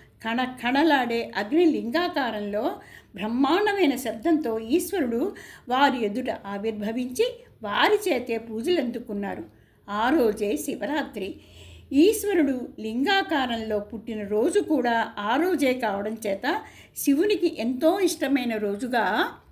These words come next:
మహాశివరాత్రి పర్వదినంగా లింగరూపి అయిన పరమేశ్వరుని పూజ చెయ్యాలన్నది శైవాగమం చెప్తోంది. శివశక్తుల సమ్మేళనమే శివలింగ రూపం.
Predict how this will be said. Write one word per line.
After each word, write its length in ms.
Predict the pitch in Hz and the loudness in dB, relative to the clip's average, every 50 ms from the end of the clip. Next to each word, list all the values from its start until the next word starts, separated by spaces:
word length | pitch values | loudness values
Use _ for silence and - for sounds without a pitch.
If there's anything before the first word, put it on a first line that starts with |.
| _ _ _ _ _ _ - | _ _ _ _ _ _ -6
మహాశివరాత్రి 840 | - 254 339 392 415 381 392 370 320 349 320 302 302 302 302 269 269 | -2 2 2 2 2 2 2 2 4 4 6 4 4 2 -2 -4 -6
పర్వదినంగా 800 | 269 240 240 240 277 277 277 269 254 233 226 220 220 214 214 | -4 -4 -2 -2 0 0 0 0 0 -2 -2 -2 0 0 0
లింగరూపి 600 | 214 214 214 226 269 330 381 370 359 339 330 294 | 0 -2 -2 0 0 2 2 2 2 2 2 2
అయిన 200 | 269 254 240 233 | 0 2 0 -2
పరమేశ్వరుని 920 | 233 233 - 185 196 220 269 320 349 320 - 320 320 240 262 240 226 226 - - 233 | -2 0 0 0 2 2 4 4 4 2 0 -2 -4 -2 -2 -4 -4 -6 -8 -8 -8
పూజ 340 | 240 240 285 370 - - | -4 0 0 0 0 0
చెయ్యాలన్నది 800 | 254 240 240 240 233 226 220 214 214 214 208 208 311 403 - - - - | -2 -2 0 0 0 0 0 -2 -4 -4 0 2 2 2 0 -2 -6 -2
శైవాగమం 720 | - 254 233 254 330 381 381 349 302 247 233 233 233 294 | 0 2 2 4 4 4 4 4 4 2 0 0 0 0
చెప్తోంది. 600 | 302 294 269 - - - 208 202 202 - - - - _ _ _ _ - - _ _ - | 0 0 -2 -6 -8 -8 -6 -6 -6 -8 -10 -12 -16 _ _ _ _ -20 -20 _ _ -4
శివశక్తుల 720 | - 311 302 285 370 427 427 440 - - - 403 370 - | 0 2 2 4 2 0 0 -2 -4 -4 -2 -2 0 0
సమ్మేళనమే 720 | 320 - 247 247 247 262 262 277 285 240 233 226 233 254 | 0 0 -2 -2 0 2 2 4 4 2 0 0 -2 -2
శివలింగ 480 | 302 - 311 240 226 240 285 311 330 349 | -2 -2 -2 -2 0 0 2 2 4 2
రూపం. 400 | 302 233 208 208 - 214 196 - | 2 0 -2 -2 -4 -6 -8 -10